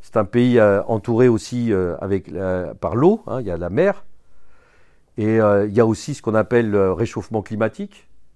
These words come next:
Hein, donc il y a la montée des eaux. Il y a des gens qui disent que dans cinquante ans, bah, euh, il y a l'eau qui va monter, monter, monter. Puis les gens qui sont des pêcheurs, des paysans, ils vont arriver vers les villes. Puis après, bon, voilà.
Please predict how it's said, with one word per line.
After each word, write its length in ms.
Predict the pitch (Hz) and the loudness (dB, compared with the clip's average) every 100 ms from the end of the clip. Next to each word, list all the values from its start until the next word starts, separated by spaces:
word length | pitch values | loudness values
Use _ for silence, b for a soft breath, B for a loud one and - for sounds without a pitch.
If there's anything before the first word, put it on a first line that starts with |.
| - - - - - | -18 -16 -18 -20 -10
Hein, 160 | 113 139 | -8 -6
donc 220 | 95 - | -8 -4
il 40 | |
y 20 | |
a 40 | 92 | -2
la 100 | 98 | 0
montée 300 | 117 117 143 | -2 0 0
des 240 | 123 120 | 0 2
eaux. 220 | 175 208 - b b b b b b b b - | 0 0 -10 b b b b b b b b -8
Il 60 | 101 | -4
y 20 | |
a 60 | 98 | -2
des 560 | 104 101 98 95 95 | 0 0 0 -2 -2
gens 180 | 101 131 | 0 0
qui 160 | - 107 | 0 -6
disent 240 | 131 123 | -6 -6
que 80 | 110 | -4
dans 160 | 101 | -4
cinquante 420 | 95 110 98 110 120 | -4 -4 -4 -4 -2
ans, 240 | 120 117 | 0 -2
bah, 140 | 85 | -4
euh, 480 | 90 90 90 85 87 | -4 -4 -4 -6 -6
il 60 | 90 | -4
y 60 | 98 | -2
a 40 | |
l'eau 200 | 107 117 | 0 -2
qui 160 | - 95 | -2 -2
va 100 | 95 | -2
monter, 320 | 95 - 110 | -2 -2 -2
monter, 260 | 92 107 | -2 -2
monter. 360 | 90 87 165 190 | -4 -4 -2 -2
Puis 160 | 143 92 | -4 -8
les 120 | 98 | -4
gens 220 | 107 123 | -2 -2
qui 140 | - | -4
sont 180 | 90 98 | -12 -8
des 120 | 90 | -6
pêcheurs, 420 | 85 92 - 135 127 | -6 -8 -4 -2 -2
des 100 | 95 | -6
paysans, 480 | 98 92 104 139 | -4 -4 -2 -4
ils 100 | 131 | -4
vont 160 | 90 87 | -6 -4
arriver 360 | 78 101 95 104 | -4 -2 -2 0
vers 180 | 85 | 0
les 120 | 90 92 | -2 -2
villes. 360 | 131 190 180 | 0 0 0
Puis 140 | - 92 | -4 -6
après, 260 | - 131 | -2 -2
bon, 140 | 98 95 | -2 0
voilà. 220 | 104 | 0